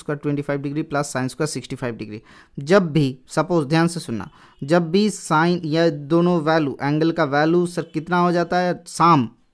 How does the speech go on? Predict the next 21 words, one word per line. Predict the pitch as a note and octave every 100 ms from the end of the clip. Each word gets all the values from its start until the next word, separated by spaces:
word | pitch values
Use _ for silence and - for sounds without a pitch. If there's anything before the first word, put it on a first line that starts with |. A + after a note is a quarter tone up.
| _ C3+
मतलब | B2+ D3+ D3 _ _ E3+
A | E3+
प्लस | F#3+ F#3+ D#3+
B, | D#3 D3 A#2 - _ _ _ D3+
जब | D#3 D#3
भी | G3 F#3
A | F3 F3+
प्लस | F3+ F3+
B | D#3 E3+
का | F3
वैल्यू | D3+ D3 D#3+
नाइंटी | E3 D3 E3 F#3
डिग्री | F3+ E3 D#3+
आता | B2 B2 B2
है, | D3 E3+ - _ -
तब | D3+
लिख | E3 D#3+
सकते | F3 -
हो | E3+
sine | E3 D#3+ D#3+
square | D#3+ - E3